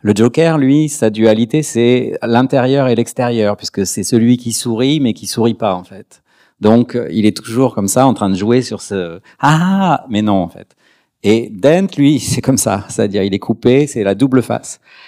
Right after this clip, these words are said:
Et c'est très intéressant parce qu'au départ, c'est lui le double polaire de Batman. Batman, le chevalier noir,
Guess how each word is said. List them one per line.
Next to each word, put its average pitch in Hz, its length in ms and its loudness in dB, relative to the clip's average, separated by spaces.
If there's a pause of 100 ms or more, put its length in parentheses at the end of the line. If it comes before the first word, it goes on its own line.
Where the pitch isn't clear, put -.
(140)
Et 117 60 -2
c'est 143 100 -2
très 147 180 0
intéressant 143 420 2
parce 131 160 0
qu'au 110 140 0
départ, 147 420 0
c'est - 260 -2
lui 147 360 0
le 104 160 -2
double 120 380 0
polaire 127 580 0
de 110 140 -2
Batman. 110 500 -2
Batman, 104 340 -2
le 101 80 -4
chevalier 98 440 -6
noir, 127 500 -4